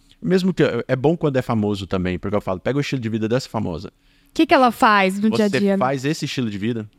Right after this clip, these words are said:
Speaker 1: Porque se você fizer, aí a gente tá começando a buscar esse resultado. Porque não adianta você quiser fare-, fazer cirurgia plástica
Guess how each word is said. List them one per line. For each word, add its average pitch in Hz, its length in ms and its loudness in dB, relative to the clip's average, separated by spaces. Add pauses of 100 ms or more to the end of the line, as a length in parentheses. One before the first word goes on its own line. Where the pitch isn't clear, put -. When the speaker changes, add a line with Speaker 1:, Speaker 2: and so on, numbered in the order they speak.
(140)
Speaker 1:
Porque 95 180 0
se 85 60 -4
você 90 180 -2
fizer, 120 480 0 (340)
aí 90 280 -2
a - 20 0
gente 104 160 -4
tá 107 100 -2
começando 165 680 0
a 262 80 2 (160)
buscar 175 400 0
esse 180 180 -4
resultado. 131 560 -2
Porque 110 300 -4
não 170 180 -2
adianta 160 380 0
você 135 240 -4
quiser - 400 -6
fare-, 107 420 -2
fazer 101 300 -2
cirurgia 95 340 -2
plástica 107 580 -2